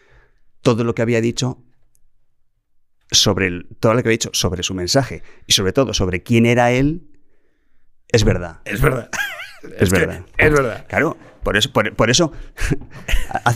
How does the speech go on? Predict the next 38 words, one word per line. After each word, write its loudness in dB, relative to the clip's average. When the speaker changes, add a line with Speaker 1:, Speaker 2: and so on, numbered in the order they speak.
Speaker 1:
hace 4
unos 4
años -2
me 4
encontré, -2
me -6
encontré -2
con, 0
con -4
un 0
tipo -2
muy, -14
muy -14
creyente -10
y -18
tal, -8
y, -10
y, 0
Speaker 2:
¿Se 0
Speaker 1:
y 4
Speaker 2:
puede 4
ser 2
muy 2
creyente? 0
Speaker 1:
Sí. 4
Speaker 2:
¿Poco 4
creyente? -6
Speaker 1:
Yo 4
creo 2
que 2
Speaker 2:
O 0
sea, 2
Speaker 1:
sí. -4
Speaker 2:
¿no 4
es 0
como 2
estar 0
embarazado? -2